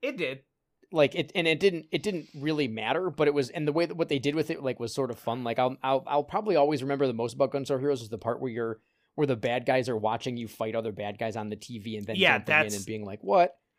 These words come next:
Speaker 1: And you get through, like, you have to play the game on
Speaker 2: Yeah.
Speaker 1: that, on that sort of, like, shrunken down screen while everyone else is watching. And
Speaker 2: Yeah,
Speaker 1: then
Speaker 2: I
Speaker 1: you
Speaker 2: really
Speaker 1: get
Speaker 2: enjoyed
Speaker 1: past,
Speaker 2: that.
Speaker 1: you get past the boss, and then the, uh, you see the other guy be like, "All right, it's my turn. I gotta go."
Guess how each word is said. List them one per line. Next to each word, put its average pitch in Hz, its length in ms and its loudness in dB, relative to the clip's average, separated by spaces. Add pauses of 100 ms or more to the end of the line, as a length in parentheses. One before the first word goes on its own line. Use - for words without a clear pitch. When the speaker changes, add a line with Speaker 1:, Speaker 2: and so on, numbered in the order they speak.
(120)
Speaker 1:
And 202 140 4
you 196 180 -2
get 208 260 4
through, 190 400 0
like, 170 240 2
you 170 100 -4
have 196 180 0
to 185 80 -2
play 165 460 0
the 156 120 -2
game 147 600 -6 (440)
on 160 260 6
Speaker 2:
Yeah. 139 80 4
Speaker 1:
that, 147 180 2 (120)
on 156 220 2
that 156 180 2
sort 170 180 0
of, 147 60 -4
like, 143 160 0
shrunken 143 440 -4
down 139 240 2
screen 139 440 -6
while 131 160 0
everyone 131 320 -4
else 131 160 -4
is 123 120 -8
watching. 120 440 -6
And 151 80 -10 (320)
Speaker 2:
Yeah, 185 100 4
Speaker 1:
then 117 100 4
Speaker 2:
I 131 60 6
Speaker 1:
you 165 100 4
Speaker 2:
really 175 120 6
Speaker 1:
get 143 120 6
Speaker 2:
enjoyed 120 160 -4
Speaker 1:
past, 156 400 2
Speaker 2:
that. 127 80 -12
Speaker 1:
you 170 160 -4
get 202 240 2
past 170 520 2
the 160 80 0
boss, 147 560 4
and 160 180 -2
then 147 340 -2
the, 147 220 0
uh, 135 100 0
you 143 160 -8
see 165 180 -2
the 143 160 2
other 147 160 4
guy 147 200 4
be 147 140 0
like, 143 180 0
"All 143 100 2
right, 143 220 4
it's 135 160 -12
my 143 160 2
turn. 135 300 -4
I 123 80 -4
gotta 127 200 -4
go." 113 320 -8